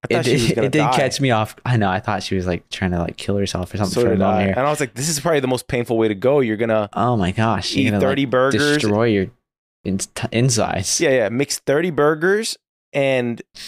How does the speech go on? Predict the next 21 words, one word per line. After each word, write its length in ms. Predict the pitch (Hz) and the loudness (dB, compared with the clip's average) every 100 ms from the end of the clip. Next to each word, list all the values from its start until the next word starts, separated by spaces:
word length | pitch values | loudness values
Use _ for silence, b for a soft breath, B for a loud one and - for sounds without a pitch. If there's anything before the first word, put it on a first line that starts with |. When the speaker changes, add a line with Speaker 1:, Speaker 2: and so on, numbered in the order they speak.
| B B _ 135 | B B _ -4
Speaker 1:
then, 420 | 131 135 131 123 - - | -2 0 -2 -4 -10 -4
no, 180 | 127 110 | 0 0
eat 220 | - 175 - | -2 -4 -2
thirty 220 | 120 113 | 0 0
burgers 340 | 107 110 104 | 0 0 -2
and 100 | 107 113 | -2 0
then 380 | 110 113 113 120 | 0 -2 -2 -2
mix 260 | 131 - - | -2 -4 -2
alcohol 520 | 131 123 110 110 104 | -2 -2 0 0 2
with 200 | 104 - _ | -2 -4 _
freaking 540 | - 117 - 101 98 104 - _ | -8 -6 -2 -4 -4 -12 -18 _
laxative. 640 | 110 104 - 165 170 185 - _ _ - | -4 -4 -2 0 0 -2 -10 _ _ -18
Speaker 2:
Yeah. 240 | - 127 107 | -8 -4 -4
Speaker 1:
Like, 200 | 113 - _ - | -6 -10 _ -8
how 140 | 135 | -4
do 60 | 131 | 0
you 140 | 131 | 0
not 200 | 120 120 | 0 0
just 200 | 113 104 | -2 -4
die 280 | - 131 131 | -2 0 0
immediately? 580 | 104 113 160 113 - - | -4 -4 -4 -4 -8 -12